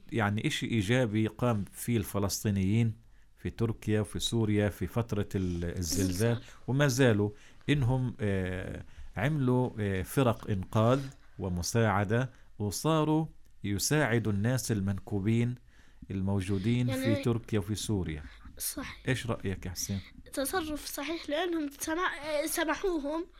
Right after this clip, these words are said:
Speaker 2: رغم كل إشي عملوا فيهم.
Speaker 1: لا، هم ما عملوش فينا
Speaker 2: يعني
Speaker 1: حاجة. <laughs> الفكرة وين؟ الفكرة، آه،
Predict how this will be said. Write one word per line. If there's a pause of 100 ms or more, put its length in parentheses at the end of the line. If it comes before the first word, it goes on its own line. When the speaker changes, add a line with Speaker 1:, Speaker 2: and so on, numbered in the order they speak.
(420)
Speaker 2:
رغم
كل
إشي
عملوا
فيهم. (380)
Speaker 1:
لا،
هم
ما
عملوش
فينا
Speaker 2:
يعني
Speaker 1:
حاجة. (360)
<laughs> (1500)
الفكرة
وين؟ (100)
الفكرة، (840)
آه،